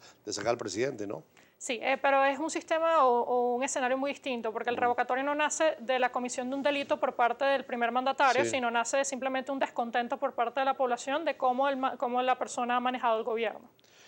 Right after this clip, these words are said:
Speaker 1: Decía el embajador Roy Charlton, que entrevistaba a Vladimir Villegas,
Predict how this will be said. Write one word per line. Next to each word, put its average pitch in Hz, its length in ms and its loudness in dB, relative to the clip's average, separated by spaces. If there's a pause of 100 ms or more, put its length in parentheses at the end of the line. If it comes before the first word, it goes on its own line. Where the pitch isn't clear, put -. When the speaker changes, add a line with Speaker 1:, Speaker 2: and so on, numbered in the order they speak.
(420)
Speaker 1:
Decía 139 300 4
el 175 80 6
embajador 135 340 4
Roy 139 140 4
Charlton, 135 320 2
que 117 60 -4
entrevistaba 107 360 0
a 123 40 2
Vladimir 110 280 -2
Villegas, 117 460 -2